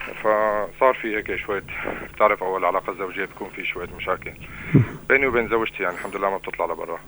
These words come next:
Speaker 2: نعم.
Speaker 1: فصار معي موقف إنه يعني صار في جدال، بعدين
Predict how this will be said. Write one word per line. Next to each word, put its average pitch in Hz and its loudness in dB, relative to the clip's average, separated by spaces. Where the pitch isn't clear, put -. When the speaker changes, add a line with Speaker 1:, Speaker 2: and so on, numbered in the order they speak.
Speaker 2:
نعم. 101 8
Speaker 1:
فصار 113 6
معي 127 6
موقف 117 -2
إنه 107 -4
يعني 107 -4
صار 135 6
في 123 -2
جدال، 104 4
بعدين 110 2